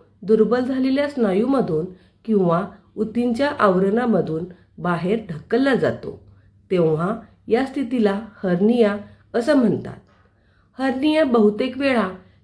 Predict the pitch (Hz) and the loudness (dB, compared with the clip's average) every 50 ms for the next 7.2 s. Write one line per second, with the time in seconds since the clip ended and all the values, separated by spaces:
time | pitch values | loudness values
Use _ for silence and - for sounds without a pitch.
0 | _ _ - 240 254 262 262 - 220 196 180 175 - - - - - 262 262 254 | _ _ -8 -4 -4 -4 -2 -2 -2 -2 -2 -2 -4 -10 -8 -4 0 0 4 4
1 | 233 202 190 - 220 196 185 185 - 190 185 185 190 190 190 - 254 262 247 226 | 4 4 4 2 0 -2 -2 -2 0 0 0 0 0 0 -2 -2 -2 -2 0 0
2 | 175 - 160 175 196 208 196 214 214 208 233 262 262 262 226 165 151 156 170 175 | -2 -2 -2 -2 -2 -2 0 -2 -2 0 2 2 4 4 2 2 0 -2 -6 -8
3 | - - _ _ _ - 190 175 175 175 180 175 175 202 240 254 208 185 156 - | -12 -18 _ _ _ -4 -2 -2 -2 -2 -2 0 0 2 2 2 0 -2 -4 -6
4 | - - - 123 127 123 - - - _ _ _ _ _ _ _ _ - 240 262 | -6 -6 -4 -4 -4 -4 -6 -12 -20 _ _ _ _ _ _ _ _ -4 -2 0
5 | 269 277 233 233 285 285 277 285 277 269 269 277 277 262 262 262 262 - 285 269 | 0 0 -2 0 0 -2 0 -2 -4 -4 -4 -2 -2 -2 -2 -4 -2 -2 0 0
6 | 240 196 190 202 - - - _ _ - 233 254 277 294 233 208 180 - - - | 2 0 0 -2 -8 -14 -20 _ _ -4 0 0 2 2 2 2 0 0 -4 -8
7 | - 135 - | -10 -10 -10